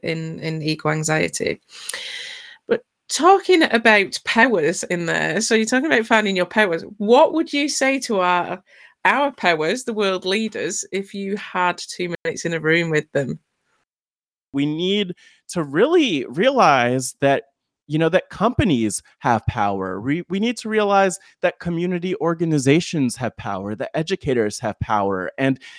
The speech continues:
Speaker 2: if we're trying to solve these problems without those people in the room, we're not gonna solve those problems.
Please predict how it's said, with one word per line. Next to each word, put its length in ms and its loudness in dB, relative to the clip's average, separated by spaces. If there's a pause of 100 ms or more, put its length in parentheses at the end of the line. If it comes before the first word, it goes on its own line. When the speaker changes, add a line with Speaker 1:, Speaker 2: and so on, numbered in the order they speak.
(100)
Speaker 2:
if 140 -4
we're 100 4
trying 480 2
to 100 -2
solve 460 2
these 180 -2
problems 680 2 (240)
without 540 2
those 240 2
people 480 -2
in 180 2
the 100 0
room, 460 2 (400)
we're 160 4
not 240 4
gonna 160 2
solve 320 0
those 180 2
problems. 640 0